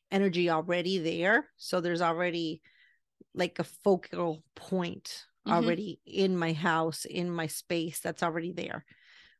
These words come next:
Speaker 1: Um, the other times that I've cast circles is always when I'm working with somebody else. I do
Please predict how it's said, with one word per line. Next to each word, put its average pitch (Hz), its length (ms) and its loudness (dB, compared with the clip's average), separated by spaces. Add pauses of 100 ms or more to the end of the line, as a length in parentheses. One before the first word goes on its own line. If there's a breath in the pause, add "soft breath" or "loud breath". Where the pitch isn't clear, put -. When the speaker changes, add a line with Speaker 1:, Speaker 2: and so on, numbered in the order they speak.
Speaker 1:
Um, 180 440 2
the 190 160 6
other 208 180 4
times 214 220 2
that 196 100 2
I've 190 140 0
cast - 260 -2
circles 190 420 0
is 185 260 -2
always 180 340 6
when 175 240 0
I'm 165 160 0
working 165 280 -4
with 165 120 -4
somebody 175 320 -4
else. - 280 -10 (1300 soft breath)
I 208 160 8
do 208 580 2